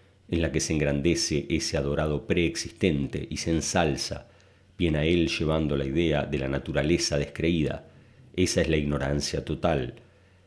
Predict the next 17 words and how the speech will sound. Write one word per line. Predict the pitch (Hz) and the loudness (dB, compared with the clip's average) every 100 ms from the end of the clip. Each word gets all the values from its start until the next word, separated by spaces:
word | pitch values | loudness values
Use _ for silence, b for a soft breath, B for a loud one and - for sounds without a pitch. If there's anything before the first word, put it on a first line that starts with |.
| b b | b b
Y | - | -2
concibe | 101 101 101 - 120 | 2 4 4 6 6
las | 98 | 6
leyes | 90 90 92 - - | 4 2 0 -2 -2
inmateriales, | 82 76 78 104 107 80 71 65 - - | 0 0 2 4 6 4 2 -2 -4 -6
cuyos | 73 71 78 73 - - - | -6 -4 -2 -2 -4 -8 -10
efectos | - 76 67 - | -6 -6 -4 -4
contempla | 76 73 98 92 78 82 78 73 | -2 -2 2 2 2 0 0 0
en | - 73 | -2 -2
la | 76 | 0
conexión | 76 76 - 107 110 | 0 0 0 2 2
de | |
los | 104 - | 2 0
sistemas | - - 87 80 | -4 0 0 2
del | 78 | 0
universo | 73 73 76 71 - | 0 2 2 0 -2
admirable, | 69 69 87 87 71 64 | -2 2 4 4 2 -2